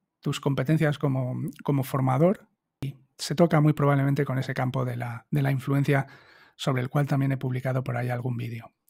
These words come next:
Con lo cual, como conclusión, estoy estudiando cosas de las cuales ya os he contado otras cosas en los vídeos, y es que, mm, el camino del aprendizaje es muy largo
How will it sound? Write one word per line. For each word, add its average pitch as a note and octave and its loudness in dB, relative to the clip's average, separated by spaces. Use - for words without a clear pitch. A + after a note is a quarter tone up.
Con D3 0
lo D3 2
cual, E3 2
como C3+ 0
conclusión, C3+ 2
estoy - -2
estudiando D#3 2
cosas D#3+ 0
de C3 -6
las B2 -6
cuales C#3+ -2
ya C#3 2
os C#3 -2
he C#3+ 0
contado C3+ -2
otras D#3 0
cosas C#3 -2
en B2+ -6
los A#2+ -6
vídeos, C3 0
y C#3+ 2
es C#3 0
que, C#3+ 2
mm, B2+ -6
el C#3 -2
camino C#3+ 2
del C#3+ 4
aprendizaje C#3+ 0
es C3 -2
muy C#3 2
largo D#3 2